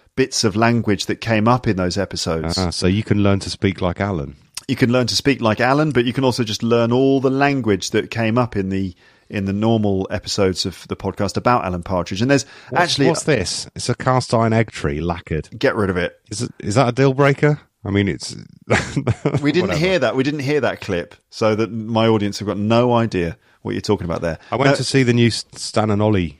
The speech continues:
Speaker 2: movie.
Speaker 1: Stan and Ollie. This is the
Speaker 2: Yeah,
Speaker 1: film
Speaker 2: about
Speaker 1: ab-,
Speaker 2: Laurel and Hardy.
Speaker 1: It's a film about Laurel and Hardy. I don't know if in the rest of the world they, they know them as Laurel and Hardy. In some parts of the world, they're known as, like, Fat Man and Thin Man and stuff like that.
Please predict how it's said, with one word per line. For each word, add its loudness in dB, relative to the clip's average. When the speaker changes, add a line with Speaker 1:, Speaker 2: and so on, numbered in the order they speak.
Speaker 2:
movie. -4
Speaker 1:
Stan -2
and -4
Ollie. 2
This -6
is -6
the -2
Speaker 2:
Yeah, 0
Speaker 1:
film 2
Speaker 2:
about 0
Speaker 1:
ab-, 0
Speaker 2:
Laurel 4
and 0
Hardy. 2
Speaker 1:
It's -2
a -8
film -2
about 0
Laurel 2
and 0
Hardy. 0
I 2
don't 2
know 2
if -2
in -2
the 0
rest 0
of -4
the 0
world 2
they, 2
they 2
know 2
them 0
as -2
Laurel 2
and -6
Hardy. -4
In -2
some 0
parts 0
of -4
the 2
world, 4
they're 4
known 2
as, -2
like, 4
Fat 0
Man 2
and -2
Thin 0
Man -2
and -8
stuff -2
like -2
that. 2